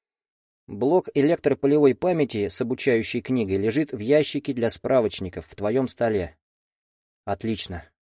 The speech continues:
благодарю. Надо еще английский выучить. Георгий говорил, без него никак". Второй вычислитель взяла Наами.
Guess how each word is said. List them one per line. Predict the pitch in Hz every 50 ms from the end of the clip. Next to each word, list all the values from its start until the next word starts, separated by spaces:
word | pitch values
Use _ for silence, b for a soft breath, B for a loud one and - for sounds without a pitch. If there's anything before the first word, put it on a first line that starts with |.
| _
благодарю. | - 107 107 101 110 101 110 104 101 90 - _ _ _ _ _ _ _
Надо | - 123 131 131 135
еще | 123 - - 135 131
английский | 127 123 120 117 131 135 - - - 120
выучить. | 110 110 101 92 - - 110 - - _ _ _ _
Георгий | - 104 120 131 127 107 113 113
говорил, | 101 110 107 110 113 123 127 113 101
без | 98 98 107 117 120 101
него | 110 113 110 104
никак". | 110 113 110 - 98 95 90 - - _ _ _ _ _ _ _ _ _ _ _ _ _ _ _ _ _ _
Второй | _ - - - 127 156 202 208 196
вычислитель | 180 156 - - 139 - 160 185 185 - 151 143
взяла | 120 110 127 135 143 151
Наами. | 147 143 139 143 147 143 120 101 92 85 -